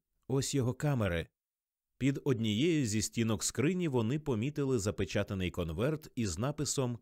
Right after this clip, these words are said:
«Керолін або Майклові», виведеним франчесчиною рукою, а між камерами лежали три оправлені шкірою зошити. «Боюся, що не зможу читати цього листа», —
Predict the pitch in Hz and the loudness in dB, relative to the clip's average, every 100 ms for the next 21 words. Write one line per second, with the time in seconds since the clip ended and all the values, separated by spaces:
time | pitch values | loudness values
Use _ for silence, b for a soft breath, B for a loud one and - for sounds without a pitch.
0 | - 139 160 160 147 147 - - 98 98 | -4 -2 0 0 0 -2 -4 -4 -2 0
1 | 92 92 85 92 85 76 - _ _ _ | 0 -2 -2 -2 0 -2 -6 _ _ _
2 | _ _ - 127 196 165 165 156 - 127 | _ _ 0 4 4 4 2 0 0 -2
3 | 110 143 139 - 127 117 101 98 - 90 | 0 0 0 0 -2 0 2 0 0 0
4 | 82 71 - _ _ _ _ 95 110 107 | 0 -4 -10 _ _ _ _ 0 2 2
5 | - 127 151 147 131 120 92 113 139 131 | 2 2 2 0 2 0 2 0 0 0
6 | 123 - 113 135 - 104 - 95 113 110 | -2 0 0 0 -4 -6 -4 -2 0 0
7 | 101 98 - - 87 85 85 80 92 - | -2 -4 -6 -6 -4 -2 -2 0 -2 -2
8 | 82 80 69 - _ _ _ _ _ _ | -4 -4 -6 -10 _ _ _ _ _ _
9 | _ - 107 123 127 131 117 104 98 - | _ -2 2 4 2 2 4 2 0 0
10 | 120 110 90 117 151 117 - 113 110 98 | 2 2 0 2 2 0 0 0 0 0
11 | 104 - 95 104 117 - 104 78 | -2 -2 -2 0 0 0 0 -4